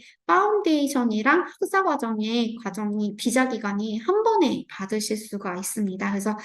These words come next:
요것도 조금 특이한, 어, 점이라고 보실 수 있고 버밍엄 이제 약대 같은 경우에는 사 년제 과정만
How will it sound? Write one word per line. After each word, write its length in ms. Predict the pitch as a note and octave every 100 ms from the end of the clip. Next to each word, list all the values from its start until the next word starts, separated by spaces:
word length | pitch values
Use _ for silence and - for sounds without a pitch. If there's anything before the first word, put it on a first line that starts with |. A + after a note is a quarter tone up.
| - -
요것도 340 | A3 A#3+ B3 B3
조금 320 | C4 B3+ A#3
특이한, 720 | A#3 E4 D#4+ C#4 B3 C4 C4 C4 - _
어, 160 | F3+ F3+
점이라고 440 | A3 G#3 G#3 G#3
보실 280 | G3+ G3+ G#3+
수 140 | -
있고 360 | F3 - C#4 B3+ - -
버밍엄 580 | - A3 C4+ E4 D#4+ D4+
이제 420 | A#3 - G3+ G#3
약대 360 | G3+ G#3 - C#4
같은 300 | B3+ B3+ A3
경우에는 520 | G#3 G3+ F#3+ G3 D4
사 260 | D#4 - F4+
년제 380 | G#4 G#4 D#4+ C4+
과정만 720 | F#3+ G3 F#3+ F#3 F3+ A#3+